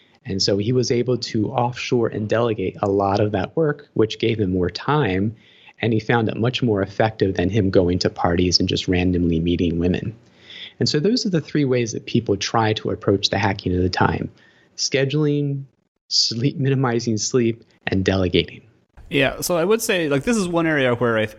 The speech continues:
Speaker 2: the hacking approach I do find beneficial in, in my own life, and I particularly endorse this notion of not trying to schedule every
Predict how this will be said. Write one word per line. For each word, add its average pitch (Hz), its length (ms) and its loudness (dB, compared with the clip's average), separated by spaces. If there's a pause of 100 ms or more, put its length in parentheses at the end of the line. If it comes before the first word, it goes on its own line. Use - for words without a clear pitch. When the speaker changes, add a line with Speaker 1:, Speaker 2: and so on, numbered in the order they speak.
Speaker 2:
the 98 680 0 (440)
hacking 104 420 0
approach 101 340 0
I 95 80 0
do 104 240 -2
find 98 480 -2 (380)
beneficial 95 500 0
in, 90 120 0
in 101 180 -2
my 95 160 2
own 92 180 0
life, 90 460 -2
and 110 180 0
I 101 180 2
particularly 98 1120 0 (600)
endorse 107 480 0
this - 180 -6
notion 95 440 0
of 87 400 -2 (380)
not 113 260 -2
trying 107 160 -2
to 92 220 -2 (140)
schedule 95 460 0
every 90 460 0